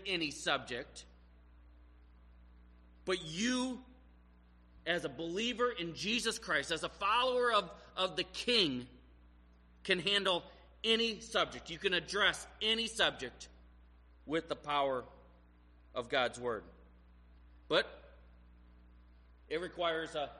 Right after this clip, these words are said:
a careful study. Not a study of your personal life, your circle of life, your, your historical facts from your vantage point, but a study of the scriptures. That's the important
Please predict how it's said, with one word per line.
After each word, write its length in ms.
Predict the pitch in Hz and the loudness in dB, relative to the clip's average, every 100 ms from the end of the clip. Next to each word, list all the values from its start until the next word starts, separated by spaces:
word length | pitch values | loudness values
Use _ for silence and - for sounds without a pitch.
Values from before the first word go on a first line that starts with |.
| - | -16
a 80 | 127 - - | -16 -10 -4
careful 360 | 190 180 175 | -2 -2 -8
study. 480 | - - - 147 113 - - - - - | -8 -6 -2 -2 -4 -14 -20 -20 -14 0
Not 240 | 175 226 | 4 6
a 40 | |
study 560 | 254 - 233 214 208 208 - - | 4 0 2 4 2 -4 -10 -4
of 200 | 180 180 | 0 0
your 340 | 175 190 185 180 - - - | 0 0 0 -2 -10 -18 -4
personal 580 | 208 208 208 196 190 170 | 0 2 0 -2 -2 -2
life, 420 | 160 165 160 180 160 | 2 6 6 4 0
your 140 | 165 | -4
circle 640 | 165 - 196 208 208 190 165 | -4 -4 0 0 0 -2 -2
of 140 | 135 | -2
life, 320 | 143 143 170 170 | 0 2 0 -2
your, 240 | 156 156 147 - - | -2 -2 -4 -12 -6
your 220 | 165 165 | -2 -2
historical 800 | 190 190 - - 220 233 220 202 190 - | -2 -2 -2 -2 0 2 0 -2 -4 2
facts 440 | 175 185 - - - - | 2 2 -2 -14 -18 -4
from 180 | 196 180 | 0 2
your 220 | 175 202 | 4 4
vantage 500 | 196 190 165 151 - | 6 4 4 2 -2
point, 320 | 151 147 151 - - - - - - - - - | 0 0 0 -6 -20 -20 -20 -20 -20 -20 -20 -6
but 120 | - 160 | -2 0
a 60 | |
study 480 | 151 - 170 156 147 131 - - - - - | -2 0 0 0 -4 -10 -20 -20 -20 -12 -8
of 140 | 135 | -6
the 80 | 127 | -6
scriptures. 680 | - 160 143 - 92 - - - - - - - - - - - - - - - | -8 -8 -8 -10 -14 -16 -20 -20 -20 -20 -20 -20 -20 -20 -20 -20 -20 -20 -20 -8
That's 280 | - 156 170 | 2 4 4
the 100 | 160 | 0
important 480 | 151 - 160 143 123 | -4 0 0 0 -6